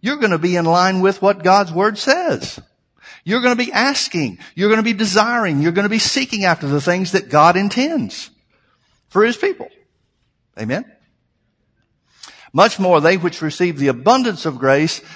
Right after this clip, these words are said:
and the gift of righteousness shall reign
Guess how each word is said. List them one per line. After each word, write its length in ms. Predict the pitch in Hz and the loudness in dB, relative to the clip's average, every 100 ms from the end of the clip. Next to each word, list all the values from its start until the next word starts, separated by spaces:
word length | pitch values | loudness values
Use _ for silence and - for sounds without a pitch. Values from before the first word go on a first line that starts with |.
| - | -4
and 300 | 127 151 143 | 0 0 2
the 100 | 127 | 0
gift 520 | 107 120 220 247 - | -2 2 2 2 -4
of 300 | - 214 196 | 2 2 2
righteousness 1000 | 185 190 196 135 113 - 90 - - - _ _ _ _ _ - | 2 2 0 -6 -8 -8 -12 -12 -16 -16 _ _ _ _ _ -14
shall 580 | - 147 131 120 107 101 | -8 -2 0 0 -2 -4
reign 760 | 110 170 196 190 190 202 | -4 -4 -4 -8 -8 -10